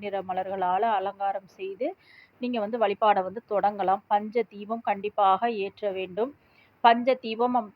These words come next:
அன்-, அப்படின்றது இந்த பஞ்சமி அன்னைக்கு நம்ம வாராகிக்கு ஏற்றி வழிபடும் பொழுது, நம்ம என்ன வரம் கேட்கின்றோமோ அதை வந்து மனம் மகிழ்ந்து, மனம் குளிர்ந்து வாராகி அன்னை உங்களுக்கு வந்து நிறைவேற்றி கொடுப்பாள்.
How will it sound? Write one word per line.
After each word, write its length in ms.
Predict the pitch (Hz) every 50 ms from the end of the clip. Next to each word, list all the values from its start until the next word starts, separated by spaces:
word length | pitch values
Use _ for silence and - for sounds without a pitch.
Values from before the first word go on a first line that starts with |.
| - 202
அன்-, 180 | 208 196 202 - -
அப்படின்றது 560 | 208 196 190 220 233 226 220 208 202 190 214 269 294
இந்த 120 | 277 240 208 - 220
பஞ்சமி 440 | 208 214 240 247 294 294 262 262 240 220
அன்னைக்கு 300 | 214 220 233 233 - 254
நம்ம 160 | 233 214 202 196 196
வாராகிக்கு 600 | 202 202 214 220 226 226 220 220 220 - - 208 185 190 196
ஏற்றி 220 | 196 _ - 226 202
வழிபடும் 440 | 196 196 214 - - 220 214 208 196
பொழுது, 300 | 190 196 190 180 202 226 254 254 -
நம்ம 180 | 202 185 180 185 190 180 190
என்ன 280 | 202 233 254 269 294 269
வரம் 280 | 240 220 220 226 240 - -
கேட்கின்றோமோ 720 | 220 208 202 _ - 226 196 - 202 202 196 196 214 220 220 - 190
அதை 140 | 185 190 185 190
வந்து 180 | 190 196 233 226 208 202
மனம் 260 | 196 208 226 220 208 202
மகிழ்ந்து, 520 | 196 196 226 233 226 214 208 - 254 339 427 - - - - - _ _ 220 226
மனம் 200 | 226 240 233 -
குளிர்ந்து 460 | - 247 247 254 269 262 220 220 269 277 226
வாராகி 500 | 208 202 202 214 214 208 208 208 214 202 202
அன்னை 200 | 196 202 233 269 - - 202
உங்களுக்கு 300 | 196 185 185 190 - 196
வந்து 140 | 202 226 220
நிறைவேற்றி 440 | 208 202 202 196 208 208 - - 202
கொடுப்பாள். 480 | - 190 175 175 - - 190 190 -